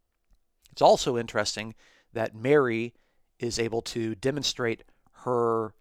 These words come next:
act of faith prior to a miracle happening, while the disciples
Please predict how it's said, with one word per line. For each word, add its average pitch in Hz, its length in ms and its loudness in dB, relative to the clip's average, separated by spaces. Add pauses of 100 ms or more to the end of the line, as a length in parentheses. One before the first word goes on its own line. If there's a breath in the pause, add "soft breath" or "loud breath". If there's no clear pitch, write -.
(300)
act 120 420 2
of 113 160 -4
faith - 580 -2 (380)
prior 143 540 4
to - 280 -8
a 113 140 -4
miracle 107 500 -4
happening, 101 520 -4 (500)
while 117 200 2
the 113 100 -4
disciples 107 760 0